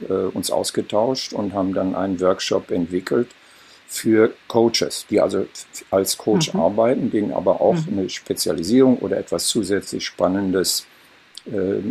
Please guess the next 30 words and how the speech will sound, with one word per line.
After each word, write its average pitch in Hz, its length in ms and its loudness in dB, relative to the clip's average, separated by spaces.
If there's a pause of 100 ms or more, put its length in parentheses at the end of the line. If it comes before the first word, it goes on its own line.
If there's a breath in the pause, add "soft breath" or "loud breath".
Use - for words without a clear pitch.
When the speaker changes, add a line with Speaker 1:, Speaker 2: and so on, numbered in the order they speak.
(260)
Speaker 1:
nützlich 98 440 0
sein - 280 -4
könnte. - 360 -6
Und 98 200 -4
dann 92 260 -2
Speaker 2:
Mhm. 92 80 -6
Speaker 1:
haben 95 260 -2
wir, 101 280 0 (600 soft breath)
äh, - 60 -8
nach 98 580 -4 (120)
dieser - 220 -4
anderthalb 95 480 -2
Jahren 101 180 0
Vorbereitung 98 680 -2
die 117 100 -2
Flow - 260 2
Akademie 90 480 -2
gegründet, 101 560 0
am 107 120 -4
Anfang - 280 -2
auch 92 100 -6
zusammengearbeitet, 104 1160 2
aber 104 180 2
dann 95 240 2
kam 92 320 0 (840 loud breath)
bei 101 420 4
der 92 400 4
Frau 92 320 2
Rittaler, 95 760 6
äh, 92 300 0